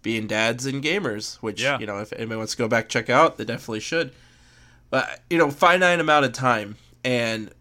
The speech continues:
Speaker 1: I guess I was kinda bitter I spent that much time and to kinda be, like, feel like none of it mattered, and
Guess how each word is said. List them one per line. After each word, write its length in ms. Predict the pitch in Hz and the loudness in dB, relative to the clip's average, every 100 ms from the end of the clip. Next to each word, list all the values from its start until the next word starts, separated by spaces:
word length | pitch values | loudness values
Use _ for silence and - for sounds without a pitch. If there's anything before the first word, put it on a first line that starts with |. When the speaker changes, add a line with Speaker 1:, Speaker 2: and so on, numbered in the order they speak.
| - | -4
Speaker 1:
I 100 | 135 | 0
guess 420 | 147 139 135 - - | 2 2 2 -4 0
I 80 | 131 | 0
was 140 | 123 | 0
kinda 300 | - 143 120 | 0 2 2
bitter 400 | 107 131 127 120 | 2 2 4 4
I 80 | 110 | 0
spent 400 | - 127 110 113 | -2 -4 -4 -4
that 200 | 117 101 | -4 -2
much 200 | 113 - | -4 -6
time 380 | 127 117 113 107 | 0 0 0 -4
and 180 | 110 110 | -8 -6
to 400 | 110 107 107 104 | -4 -4 -4 -6
kinda 220 | 131 120 | -2 -2
be, 380 | 120 113 110 107 | 0 -4 -4 -6
like, 320 | 104 101 - _ | -6 -8 -12 _
feel 160 | - 123 | -6 -4
like 220 | 110 - | -4 -4
none 140 | 120 | -6
of 80 | 113 | -4
it 100 | 98 | -6
mattered, 460 | 110 113 123 127 123 | -4 -2 0 0 -2
and 340 | 110 110 104 | -4 -8 -10